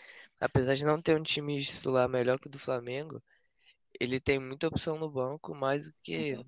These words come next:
Speaker 1: do que a gente
Speaker 2: Cara,
Speaker 1: tem. Ó,
Speaker 2: eu
Speaker 1: ontem o, o Palmeiras veio com o Everton, Vinha, é, Gustavo Gomes, Luan Marcos Rocha,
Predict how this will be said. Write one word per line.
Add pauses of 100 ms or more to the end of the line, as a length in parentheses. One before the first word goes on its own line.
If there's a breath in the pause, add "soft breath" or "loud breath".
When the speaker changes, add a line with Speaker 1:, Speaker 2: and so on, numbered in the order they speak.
(120)
Speaker 1:
do
que
a
gente
Speaker 2:
Cara,
Speaker 1:
tem. (260)
Ó,
Speaker 2:
eu
Speaker 1:
ontem
o, (600 soft breath)
o
Palmeiras
veio
com
o
Everton,
Vinha, (340)
é,
Gustavo
Gomes,
Luan
Marcos
Rocha,